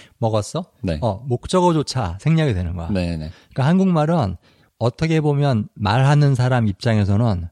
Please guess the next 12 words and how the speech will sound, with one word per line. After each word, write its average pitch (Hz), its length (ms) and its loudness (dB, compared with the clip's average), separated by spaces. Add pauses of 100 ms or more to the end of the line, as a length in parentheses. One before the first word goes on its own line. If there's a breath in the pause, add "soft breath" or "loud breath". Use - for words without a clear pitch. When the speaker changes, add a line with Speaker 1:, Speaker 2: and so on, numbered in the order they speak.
(140)
Speaker 1:
굉장히 135 400 2
편한 190 280 0
말이야. 87 340 -6 (200)
Speaker 2:
네. 82 240 -4 (260)
Speaker 1:
맘대로야. 147 560 0
말하는 117 280 4
사람 117 160 2
맘대로. 92 280 2
Speaker 2:
네, 101 220 -4
굉장히 110 360 -2
편해요. 90 340 -6 (100)
Speaker 1:
어. 90 240 -2